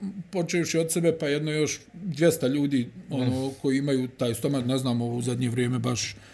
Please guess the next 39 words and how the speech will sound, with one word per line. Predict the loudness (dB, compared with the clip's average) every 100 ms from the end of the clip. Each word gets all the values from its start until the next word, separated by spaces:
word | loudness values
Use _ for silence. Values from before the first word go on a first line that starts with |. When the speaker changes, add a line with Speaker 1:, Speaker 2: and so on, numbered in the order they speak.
| -20 -20 -20 -6
Speaker 2:
A. | 2 4 6 6
Speaker 1:
onaj, | 6 6 8
urnebes | 10 10 6 4 2
što | 2 2
se | 2
toga | 2 2 0
tiče. | 0 0 0 -2 -4 -10 -20 -20 -20 -20 0
Onaj, | 4 6 4 6
tako | 6 8
da | 8 10
ni | 10
to | 12 12
nije | 10 6
jednostavno, | 4 0 2 4 4
znaš, | 4 2 2 0
sam | 2 2
stomačni | 2 0 2 2
Speaker 2:
A, | 6
Speaker 1:
virus | 8 8 6
Speaker 2:
iscrpljujuće. | 6
Speaker 1:
iscrpi | 6 8 4 6 4 4
baš. | 2 0 4 4 2 -6 -16 -20 -12
Speaker 2:
Iscrpljujuće. | -8 -8 -2 0 4
Speaker 1:
Tako | 4 6
da | 4
treba | 4 4 4
će | 2
možda | 2 4 6
i, | 6 6 8
možda | 10 12 12
je | 12
ovo | 12 12
i | 12
ono | 12 10 8
što | 6
bi | 6
se | 8
reklo, | 8 8 8 8 6
ona | 4 4 6 4